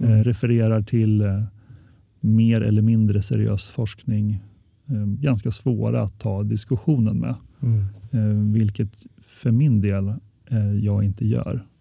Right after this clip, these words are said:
Speaker 1: Okej.
Speaker 2: Jag pratar mer, eh, konsekvenser. Nu är polisen hemma.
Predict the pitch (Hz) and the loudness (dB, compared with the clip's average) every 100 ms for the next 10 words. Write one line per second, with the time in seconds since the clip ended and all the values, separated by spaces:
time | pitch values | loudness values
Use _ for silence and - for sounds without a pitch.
0 | _ _ - 143 135 110 101 123 120 143 | _ _ -8 -4 -4 -4 -4 -2 0 0
1 | 113 123 117 139 123 107 110 - - _ | 0 0 2 4 2 0 -2 -8 -20 _
2 | 123 107 101 101 - - 113 95 110 - | -2 0 0 -2 -6 -6 -2 -2 -4 -2
3 | 147 110 90 - - 127 - _ _ _ | 0 0 -2 -6 -8 -8 -12 _ _ _
4 | _ _ _ _ _ _ 156 147 131 107 | _ _ _ _ _ _ 2 4 4 2
5 | 113 107 95 110 117 107 120 | 0 0 -2 -2 0 0 0